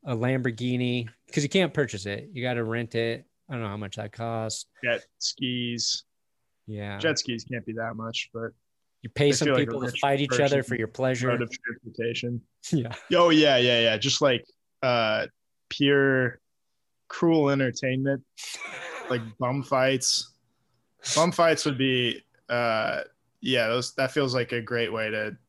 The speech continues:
Speaker 2: cr-, like, the, the richest way to spend money
Speaker 1: No,
Speaker 2: in the
Speaker 1: the
Speaker 2: most
Speaker 1: richest
Speaker 2: Patrick, Patrick Bateman way possible.
Speaker 1: Yeah. The, the even more baller way, though, is to be so rich that you pay less rich people to fight each other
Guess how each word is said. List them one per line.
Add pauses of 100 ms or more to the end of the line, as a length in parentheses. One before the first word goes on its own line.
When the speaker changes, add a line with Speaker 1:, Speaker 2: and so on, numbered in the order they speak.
(680)
Speaker 2:
cr-,
like,
the, (340)
the
richest
way
to
spend
money (420)
Speaker 1:
No,
Speaker 2:
in
the
Speaker 1:
the
Speaker 2:
most
Speaker 1:
richest
Speaker 2:
Patrick, (180)
Patrick
Bateman
way
possible. (180)
Speaker 1:
Yeah.
The,
the (140)
even
more
baller
way,
though,
is
to
be
so
rich (400)
that
you
pay
less
rich
people
to
fight
each
other